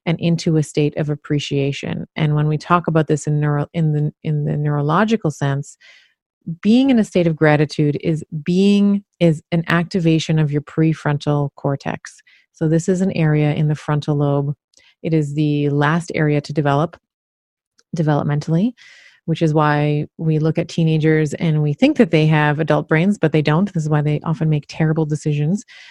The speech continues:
But, um, the prefrontal cortex is your executive center in your brain, and it is the area of the brain that modulates and controls some of your lower brain,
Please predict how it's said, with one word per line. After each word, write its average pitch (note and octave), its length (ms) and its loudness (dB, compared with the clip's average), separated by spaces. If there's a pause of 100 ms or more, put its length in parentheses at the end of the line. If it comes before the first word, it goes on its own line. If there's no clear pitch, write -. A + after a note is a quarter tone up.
(100)
But, E3+ 380 2
um, D#3+ 540 2 (500)
the F3+ 100 2
prefrontal A#3 680 2
cortex D#3 600 0 (100)
is D#3 320 2
your D#3 160 2
executive D3 960 0 (560)
center D3 420 -2
in D#3 140 -4
your C#3+ 140 -2
brain, - 420 -4
and E3 220 -4
it E3+ 260 -2
is D3+ 380 -2
the D3+ 440 0 (440)
area A3 340 6
of D3+ 160 0
the D#3+ 60 2
brain D3+ 340 2
that D3+ 160 0
modulates D#3+ 680 2
and D3 140 0
controls D3 540 0
some D#3 120 0
of C#3+ 120 0
your D#3 160 2
lower F3 440 4
brain, C#3+ 680 0